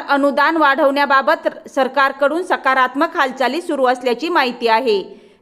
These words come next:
त्यानंतरची सर्वात मोठी आणि महत्त्वाची बातमी बघा, पीएम किसान लाभार्थ्यांची यादी पुन्हा तपासली जाणार.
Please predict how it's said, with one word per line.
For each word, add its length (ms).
त्यानंतरची 640
सर्वात 440
मोठी 240
आणि 180
महत्त्वाची 640
बातमी 400
बघा, 520
पीएम 320
किसान 400
लाभार्थ्यांची 920
यादी 340
पुन्हा 340
तपासली 500
जाणार. 460